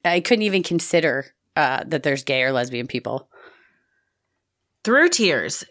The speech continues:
Speaker 2: Keely Griffin told Netflix how she and the other coaches were forced to teach their clients about the divine feminine and divine masculine, even if it contradicted their own personal beliefs. Keely explained that she was told to contact all of her clients who were on the list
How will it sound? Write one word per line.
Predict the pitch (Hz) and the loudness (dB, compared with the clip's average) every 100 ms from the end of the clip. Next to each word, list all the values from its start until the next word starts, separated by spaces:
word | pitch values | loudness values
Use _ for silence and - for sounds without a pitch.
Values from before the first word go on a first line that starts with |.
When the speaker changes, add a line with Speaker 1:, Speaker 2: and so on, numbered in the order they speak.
| - | -4
Speaker 2:
Keely | - 277 349 320 | 2 4 4 4
Griffin | 208 208 226 208 | 2 2 2 2
told | 202 190 | 2 4
Netflix | 175 170 - - 50 - | 4 2 0 -10 -8 -2
how | 175 | 0
she | 160 - 220 262 | 2 2 4 4
and | 254 | 4
the | 233 | 4
other | 220 214 | 4 0
coaches | 214 208 202 208 196 | 0 0 2 0 2
were | 185 | -2
forced | 185 196 233 285 - | 2 2 2 2 -2
to | |
teach | 254 202 175 - | 0 0 0 0
their | 175 175 | 0 0
clients | 175 208 180 131 123 - - | 2 4 4 2 -4 -6 -4
about | 147 185 262 | 2 4 4
the | 233 | 0
divine | 196 165 151 151 | -2 2 2 2
feminine | - 139 143 135 139 - - - - | -2 0 0 0 -2 -6 -18 -18 -2
and | 180 214 | 2 4
divine | 220 190 175 170 | 4 4 4 4
masculine, | 156 147 - 104 87 92 - - | 2 2 0 -6 -6 -8 -8 0
even | 190 214 269 | 2 4 2
if | 262 | 0
it | 247 | -2
contradicted | - 170 - 156 147 151 143 | 2 2 2 -2 -2 0 2
their | 156 - | 2 4
own | 151 156 170 | 2 2 0
personal | 170 151 - 160 | 0 -2 0 -2
beliefs. | 139 147 147 - - - - _ _ _ _ _ | 0 -2 -2 -4 -8 -10 -14 _ _ _ _ _
Keely | - 160 170 233 | -6 0 4 4
explained | 254 - - 262 170 | 2 0 2 2 2
that | 156 | -2
she | - 185 | 0 2
was | 175 175 | 2 2
told | 190 175 | 2 2
to | 180 | 0
contact | - 170 170 160 143 - | 2 2 2 0 0 0
all | 151 170 | 4 6
of | 226 | 4
her | 269 247 | 0 0
clients | 208 156 143 123 | 2 2 2 -4
who | - | -2
were | 147 | 0
on | - 160 202 | 4 4 4
the | |
list | 226 101 - - | 2 2 -2 -6